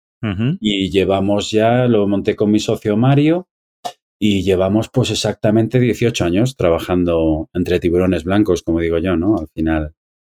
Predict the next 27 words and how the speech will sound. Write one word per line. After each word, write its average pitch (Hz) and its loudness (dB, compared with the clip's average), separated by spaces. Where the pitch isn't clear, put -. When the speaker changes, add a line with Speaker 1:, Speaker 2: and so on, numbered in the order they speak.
Speaker 1:
Muy 98 -6
Speaker 2:
una 87 -4
Speaker 1:
bien. 92 2
Speaker 2:
empresita 95 0
pequeñita 95 0
manteniéndose 92 0
a 85 0
flote 98 0
entre, 78 -2
entre 80 -6
grandes, 82 -4
¿no? 80 -10
Speaker 1:
Muy 90 -4
bien. 87 -2
¿Has 92 -4
contado 107 -2
el 104 0
número 104 0
de 101 0
eventos 98 -2
que - -4
has 95 -4
hecho 165 -4
alguna 104 -2
vez, 143 0
por 110 -4
casualidad? 104 -2